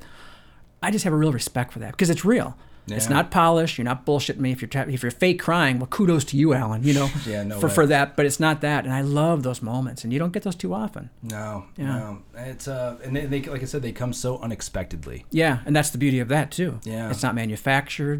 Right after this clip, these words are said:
Speaker 1: It's not preconceived. It just kinda comes out. You don't even know where it comes from, right?
Speaker 2: No, I couldn't even, I couldn't even, like you said, like, when you're starting to talk about creating this outlet for that, it's like, that's, I would love to sit down and think about that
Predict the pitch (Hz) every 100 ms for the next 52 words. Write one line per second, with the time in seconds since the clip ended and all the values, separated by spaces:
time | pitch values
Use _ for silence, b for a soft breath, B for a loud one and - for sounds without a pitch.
0 | 135 - 117 - 113 120 123 - 123 127
1 | 131 135 - 135 127 - 120 - 120 131
2 | 131 165 127 127 123 143 190 - 104 113
3 | 151 - - 135 120 117 110 113 120 151
4 | 135 123 120 123 127 139 123 120 113 110
5 | 131 117 113 113 117 131 117 120 117 113
6 | 104 - 120 110 107 110 107 104 - 98
7 | 101 92 87 95 92 98 - - - b
8 | b b b - 123 113 120 110 104 104
9 | 101 98 92 90 80 78 - 62 -